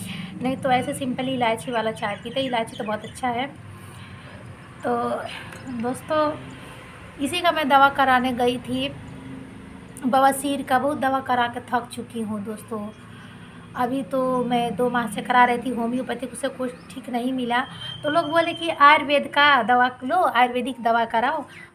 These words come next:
तो मैं ये ले रही हूँ फ़िलहाल, क्योंकि कहीं से भी ठीक होना चाहिए, ठीक हो जाए।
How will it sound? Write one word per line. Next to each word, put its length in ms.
तो 80
मैं 220
ये 160
ले 260
रही 240
हूँ 180
फ़िलहाल, 580
क्योंकि 720
कहीं 180
से 120
भी 80
ठीक 240
होना 200
चाहिए, 220
ठीक 180
हो 140
जाए। 60